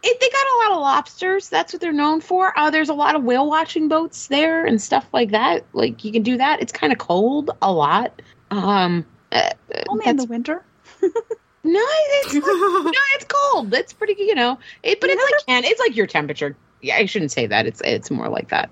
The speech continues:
Speaker 1: But, um, actually, that be, might
Speaker 3: Okay.
Speaker 1: be more north than you. Is that more north than you?
Speaker 2: It's more north than where I am now. Yeah.
Speaker 1: Yeah. Right. Yeah. Um,
Speaker 2: Yeah, by a significant margin.
Speaker 1: Yeah. It's, um, it's, you know, it's pretty there, though.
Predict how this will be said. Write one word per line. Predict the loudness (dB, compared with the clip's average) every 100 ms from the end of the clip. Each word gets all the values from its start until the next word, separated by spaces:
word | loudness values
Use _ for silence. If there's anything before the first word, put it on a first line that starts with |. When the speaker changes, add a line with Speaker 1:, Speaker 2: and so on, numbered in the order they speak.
| -4
Speaker 1:
But, | 0
um, | 0 -2 -6 -12 -20 -10
actually, | -6 -4 -2
that | -2
be, | -2 -2
might | 0 0
Speaker 3:
Okay. | 0
Speaker 1:
be | 0
more | 0
north | 0 0 0
than | 0 2
you. | 2
Is | 0
that | -2 -2
more | -2
north | 0 0 0
than | 0
you? | -2 -4 -12 _ _ _ _ -4
Speaker 2:
It's | -2 0
more | 0
north | 2 0 0
than | 0
where | 2
I | 2
am | 2 2
now. | 2 0
Yeah. | 0 0 0 -2
Speaker 1:
Yeah. | -2 0
Right. | 2 0 0 -4
Yeah. | -2 -2 -2 -6 _ _ -4
Um, | 0 2 2
Speaker 2:
Yeah, | 2 0
by | 0 -2
a |
significant | -4 -8 -6 -4 -4
margin. | -4 -6 -12 _ -8 0
Speaker 1:
Yeah. | 0 0 _ _
It's, | 0 0 0
um, | 2 2 2 0 -2 0
it's, | 0 -2 -2
you | 0 4
know, | 4 2 2
it's | -2 -2
pretty | -4 -2 0 0
there, | 0
though. | 0 0 0 -2